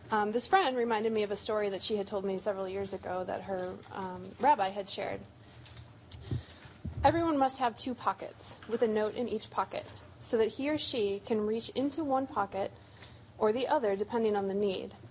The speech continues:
The first note says, "The world was created for me." And the second note says, "I am but dust and ashes."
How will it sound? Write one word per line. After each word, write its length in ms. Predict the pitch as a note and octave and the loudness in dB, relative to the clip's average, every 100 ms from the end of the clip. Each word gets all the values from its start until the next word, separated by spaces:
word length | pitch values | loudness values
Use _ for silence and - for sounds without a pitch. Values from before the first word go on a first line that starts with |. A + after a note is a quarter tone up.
| - - - | -4 -2 -2
The 100 | - | -4
first 380 | A#3 C#4+ D4 - | 0 2 2 0
note 320 | A#3+ G3 - | 0 2 -2
says, 540 | - G3 F#3+ A3 A#3 - - | -2 -2 0 -2 -4 -8 -2
"The 120 | A3 | 0
world 280 | G#3+ A3 A#3 | 4 4 4
was 140 | B3 | 0
created 400 | - C4 G#3 G#3 | -2 2 2 2
for 160 | G#3 G#3+ | -2 -2
me." 400 | A3 G#3+ - G#3 - - - | 0 0 -2 -10 -16 -20 -2
And 120 | A3 | 2
the 60 | A3+ | 4
second 380 | - E4 E4+ B3 | 4 2 2 0
note 200 | A3+ G#3 | -2 0
says, 380 | G#3 F#3+ G3 - | 2 2 0 -2
"I 140 | G3+ | 0
am 100 | G#3+ | 2
but 180 | A3+ A3+ | 0 0
dust 320 | G#3 F#3+ - | -2 -2 -4
and 180 | - G3 | -6 -4
ashes." 540 | - G3 - - - | -4 -4 -6 -8 -10